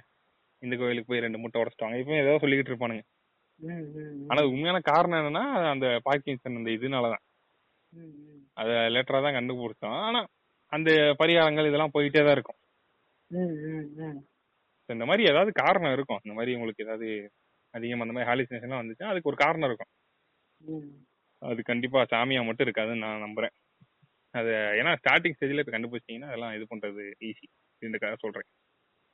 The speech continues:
Speaker 2: ம்,
Speaker 1: ஆ, அப்ப என்ன,
Speaker 2: ம்.
Speaker 1: ஸ்ட்ரேஞ்சஸ்ட் கனவை பத்தி பேசிட்டு இருந்தோமா? எனக்கு வந்து
Speaker 2: ம்.
Speaker 1: ஒரு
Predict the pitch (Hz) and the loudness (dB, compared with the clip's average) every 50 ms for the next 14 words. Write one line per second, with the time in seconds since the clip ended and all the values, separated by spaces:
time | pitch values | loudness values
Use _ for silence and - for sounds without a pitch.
0 | _ _ _ _ _ - 156 151 151 147 143 127 113 113 - 123 131 131 135 139 | _ _ _ _ _ -12 -10 -10 -10 -8 -8 -6 -6 -4 -2 0 0 0 2 4
1 | 147 151 156 156 156 139 - 131 127 123 123 120 120 117 117 113 107 117 110 113 | 4 6 6 6 4 2 2 2 4 4 4 4 4 2 0 -2 -2 -2 -4 -4
2 | 107 104 104 110 131 143 143 123 110 104 101 110 - _ _ _ _ _ _ 107 | -4 -6 -4 -2 0 0 0 0 0 -2 -6 -10 -16 _ _ _ _ _ _ -8
3 | - 127 120 120 135 135 147 139 143 156 165 160 135 113 | -4 -2 0 0 0 0 0 0 2 2 4 4 2 0